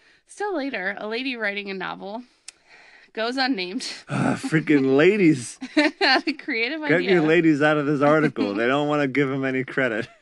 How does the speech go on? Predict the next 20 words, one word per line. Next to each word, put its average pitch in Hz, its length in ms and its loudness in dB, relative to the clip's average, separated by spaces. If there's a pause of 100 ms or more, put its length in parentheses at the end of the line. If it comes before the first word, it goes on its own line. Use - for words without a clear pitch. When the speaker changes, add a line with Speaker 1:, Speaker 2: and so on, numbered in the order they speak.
(140)
Speaker 1:
Maybe 240 380 -6
the 311 140 -8
creature 285 340 -8
was 269 160 -10
a 220 80 -10
poor 254 420 -12
humpback 254 400 -16
whale 202 300 -12
entangled 226 540 -18
with 220 160 -20
a 226 40 -18
net 208 300 -14
or 208 140 -14
rope 175 360 -16
lined 208 320 -14
with 214 180 -18 (180)
keg 254 400 -16
or 214 120 -16
cork - 360 -20 (100)
buoys. - 480 -18